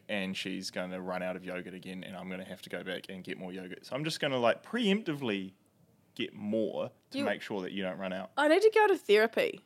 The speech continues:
Speaker 2: for this. I need to go to therapy 'cause
Speaker 1: <laughs>
Speaker 2: I can't, I, you'd think it came from, like, not having enough food as a child, but we definitely did.
Speaker 1: No.
Speaker 2: That was not the issue.
Speaker 1: No.
Speaker 2: Yeah. The boat, nah, I mean, the boat was, like, hard to get provisions, but you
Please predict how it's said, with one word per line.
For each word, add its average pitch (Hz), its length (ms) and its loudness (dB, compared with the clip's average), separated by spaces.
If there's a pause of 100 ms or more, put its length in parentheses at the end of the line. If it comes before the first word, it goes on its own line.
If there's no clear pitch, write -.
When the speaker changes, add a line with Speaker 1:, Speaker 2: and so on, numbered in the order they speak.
Speaker 2:
for - 160 0
this. - 380 2 (120)
I 247 120 6
need 330 180 6
to 370 80 -2
go 311 160 8
to 285 80 2
therapy 214 360 6
'cause - 300 2
Speaker 1:
<laughs> - 1000 -8
Speaker 2:
I 269 80 2
can't, 392 260 2 (160)
I, 285 180 6 (200)
you'd 302 260 8
think 392 300 6
it - 100 4
came 277 260 6
from, 226 440 6
like, 208 200 6
not 196 140 8
having 208 160 4
enough 190 160 4
food 202 160 6
as 190 100 0
a 170 40 -8
child, 190 320 6
but 165 100 8
we 185 80 10
definitely 190 380 4
did. 151 220 6
Speaker 1:
No. 113 180 0 (300)
Speaker 2:
That 226 140 8
was 208 140 2
not - 120 8
the 151 120 8
issue. - 300 4 (100)
Speaker 1:
No. 196 360 0
Speaker 2:
Yeah. 196 400 4 (360)
The - 80 -20
boat, 240 360 0
nah, 262 480 2
I 247 60 6
mean, 254 160 6
the 247 60 6
boat 254 300 4
was, - 400 -2
like, - 280 2
hard 190 340 2
to 196 80 -6
get 185 220 -4
provisions, 175 520 0
but - 300 0
you 196 160 -4